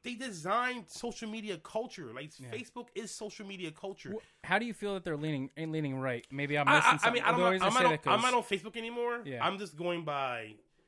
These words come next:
Speaker 1: what their employees are saying.
Speaker 2: Okay,
Speaker 1: You
Speaker 2: 'cause
Speaker 1: know, like,
Speaker 2: what I've seen as somebody who's
Speaker 1: But you're not
Speaker 2: a
Speaker 1: Facebook anymore either,
Speaker 2: conservative
Speaker 1: right?
Speaker 2: w-, no.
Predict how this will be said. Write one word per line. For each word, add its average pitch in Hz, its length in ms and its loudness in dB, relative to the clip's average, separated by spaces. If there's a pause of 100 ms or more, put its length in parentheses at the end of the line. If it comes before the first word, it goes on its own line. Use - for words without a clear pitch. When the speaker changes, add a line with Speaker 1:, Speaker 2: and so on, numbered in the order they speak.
(260)
Speaker 1:
what 139 260 -4 (100)
their 165 200 4
employees 117 400 -6
are 92 60 -16
saying. - 200 -20 (160)
Speaker 2:
Okay, 135 240 -6 (120)
Speaker 1:
You 170 100 0
Speaker 2:
'cause 160 40 0
Speaker 1:
know, 135 100 0
like, 127 140 -4
Speaker 2:
what 175 120 2
I've 226 260 0
seen 160 380 -4
as 143 240 -2
somebody 143 320 -2
who's 131 340 -6
Speaker 1:
But 170 180 0
you're 294 100 4
not 285 180 4
Speaker 2:
a - 60 -4
Speaker 1:
Facebook 185 100 -2
anymore 190 360 4
either, 127 240 4
Speaker 2:
conservative 110 60 -2
Speaker 1:
right? 156 280 -4 (220)
Speaker 2:
w-, 156 220 -10
no. 123 140 -4